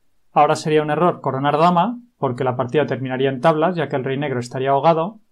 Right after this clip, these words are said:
Así que las blancas tendrían que coronar, por ejemplo, una torre, y después de rey A siete podrían continuar torre B seis, rey A ocho sería jugada única,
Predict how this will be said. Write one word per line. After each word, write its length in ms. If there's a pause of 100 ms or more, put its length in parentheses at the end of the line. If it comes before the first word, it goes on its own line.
(460)
Así 240
que 100
las 100
blancas 380
tendrían 300
que 100
coronar, 560
por 140
ejemplo, 360
una 160
torre, 400 (380)
y 100
después 400
de 380
rey 240
A 60
siete 560 (480)
podrían 360
continuar 600 (100)
torre 220
B 120
seis, 560 (300)
rey 220
A 100
ocho 200
sería 260
jugada 280
única, 460